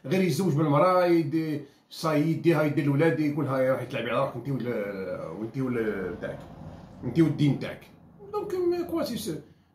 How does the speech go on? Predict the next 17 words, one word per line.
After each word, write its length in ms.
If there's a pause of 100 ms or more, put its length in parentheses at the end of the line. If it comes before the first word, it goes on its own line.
هاي 120
ما 100
عندهاش 360
هي، 100
ما 100
تبرك 500
كون 100
سمعتوها 380
كامله، 420
مراه 280
تحكي 680 (380)
كان 480
شينوي 400
هرب 220
لها 140
بالولاد 300
نتاعها، 540